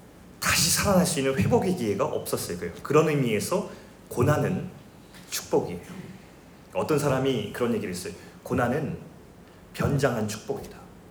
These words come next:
제 인생을 돌아보게 됐어요. 저는 고난이 싫어요. 여러분도 고난이 싫죠? 저도 고난이 싫어요. 고난을 만나는 것은 그렇게 기쁘고 즐거운 일은 아닌 것 같아요.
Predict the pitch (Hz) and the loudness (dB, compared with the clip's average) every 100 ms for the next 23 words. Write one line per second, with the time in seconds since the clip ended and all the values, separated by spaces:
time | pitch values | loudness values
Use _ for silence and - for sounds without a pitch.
0 | - - - - - - - - - - | -20 -20 -20 -20 -20 -20 -20 -20 -20 -20
1 | - - - - - - - - - - | -20 -16 -16 -14 -16 -18 -18 -20 -20 -20
2 | - - 175 185 175 165 139 117 107 - | -14 4 8 10 10 8 8 6 0 2
3 | 135 135 123 117 - 104 107 180 - - | 6 6 6 4 4 2 2 0 -6 -14
4 | - - - - - - 156 185 139 151 | -20 -20 -20 -20 -6 0 2 2 4 4
5 | 156 151 - 147 104 - 151 170 165 160 | 4 4 2 2 2 4 4 4 2 4
6 | 165 160 202 185 180 - - - - - | 4 6 4 8 10 8 4 -6 -14 -16
7 | - 123 139 113 110 107 98 - 90 78 | -6 0 2 2 0 0 -2 -4 -8 -10
8 | - - - - - - - - 143 170 | -16 -20 -20 -20 -20 -20 -16 -2 4 8
9 | 196 202 139 147 143 135 120 196 202 - | 10 10 8 6 6 4 2 2 0 -2
10 | - - - 139 139 180 - 147 - 170 | -10 -14 0 2 2 0 -4 -4 -2 -2
11 | - 143 147 156 135 143 123 95 95 87 | 0 2 4 6 4 2 -2 -2 -4 -8
12 | 85 - | -8 -12